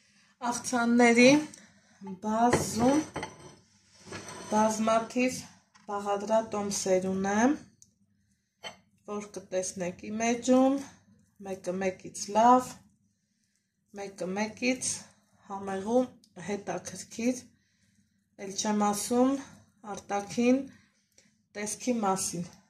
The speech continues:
քանի որ սիրում եմ համ գեղեցիկ մատուցել, համ աչքին հաճելի լինի, համ էլ քիմքին,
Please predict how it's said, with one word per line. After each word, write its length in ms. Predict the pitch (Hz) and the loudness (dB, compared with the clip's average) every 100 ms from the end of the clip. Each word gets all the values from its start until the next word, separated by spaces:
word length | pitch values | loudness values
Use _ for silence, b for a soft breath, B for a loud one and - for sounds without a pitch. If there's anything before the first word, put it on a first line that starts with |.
| _ _ | _ _
քանի 280 | - 202 196 | -12 -8 -6
որ 220 | 196 214 208 | -2 -2 -2
սիրում 420 | - 220 220 220 | -6 -4 -4 0
եմ 200 | 233 247 247 - b b b b b _ | 2 2 0 -12 b b b b b _
համ 160 | 196 196 | -10 -6
գեղեցիկ 640 | 196 190 220 247 277 254 | -4 -2 -2 -2 -6 -2
մատուցել, 840 | 254 247 247 254 247 - 262 277 - - _ _ _ | 0 0 0 -6 -4 2 6 6 2 -18 _ _ _
համ 200 | 196 196 | -8 -4
աչքին 400 | 202 - - 180 | -4 -4 -6 -6
հաճելի 540 | 180 180 - 196 214 | -6 -6 -6 -8 -8
լինի, 360 | 220 233 233 262 | -6 -4 0 0
համ 320 | 247 190 185 | 0 -4 -4
էլ 140 | 214 - | -4 -8
քիմքին, 560 | - 185 175 - 175 | -14 -14 -12 -14 -18